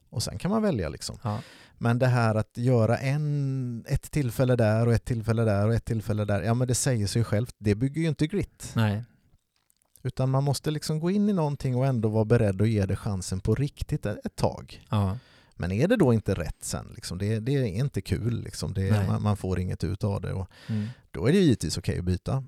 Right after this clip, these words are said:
Speaker 2: Mm.
Speaker 1: Men hon vill trycka lite på det där. Eh, och, och, eh, det finns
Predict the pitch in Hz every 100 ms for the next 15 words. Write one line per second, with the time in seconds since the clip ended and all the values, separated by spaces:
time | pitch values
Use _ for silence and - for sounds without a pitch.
0 | - 101 98 131 120 131 143 147 147 180
1 | - 214 - - 127 110 135 - - _
2 | _ _ _ _ _ _ _ _ - -
3 | 107 104 101 101 113 113 110 131 120 120
4 | 120 120 123 120 123 135 - 151 143 -